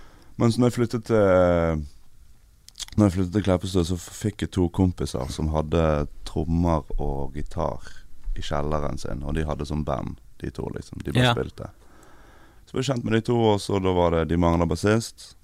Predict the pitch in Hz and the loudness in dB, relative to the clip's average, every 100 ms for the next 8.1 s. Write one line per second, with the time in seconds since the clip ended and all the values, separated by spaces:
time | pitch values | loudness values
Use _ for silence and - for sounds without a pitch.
0 | - 101 95 98 104 110 - _ _ _ | -8 -6 -4 -4 -4 -6 -14 _ _ _
1 | _ - - - - - - 87 87 82 | _ -20 -20 -20 -20 -14 -6 -4 0 -2
2 | 85 - 82 82 85 82 85 87 87 85 | -2 -2 0 2 0 0 -2 -2 -2 0
3 | 82 82 82 80 78 80 80 78 73 - | -2 -2 -2 -4 -6 -4 -2 -2 -4 -6
4 | - 73 71 69 71 71 69 _ _ _ | -6 -6 -6 -8 -10 -10 -14 _ _ _
5 | _ _ - 123 107 92 92 92 78 71 | _ _ 0 4 6 4 2 0 -2 -4
6 | 76 76 76 71 71 - - - - 95 | -4 -4 -2 -6 -8 -8 -8 -10 -14 -4
7 | 101 85 - - 90 - 73 71 65 52 | 0 0 -2 -8 -6 -4 -2 -2 -2 -4